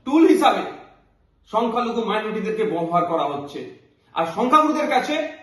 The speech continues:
সামাজিকভাবে মাইনরিটিদেরকে একটা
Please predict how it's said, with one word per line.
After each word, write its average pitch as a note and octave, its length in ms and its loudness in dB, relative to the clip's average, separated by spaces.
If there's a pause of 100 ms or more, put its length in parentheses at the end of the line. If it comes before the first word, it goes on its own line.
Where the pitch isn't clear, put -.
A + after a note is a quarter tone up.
(200)
সামাজিকভাবে C4 680 4
মাইনরিটিদেরকে A#3+ 1120 -2
একটা G#3+ 340 -2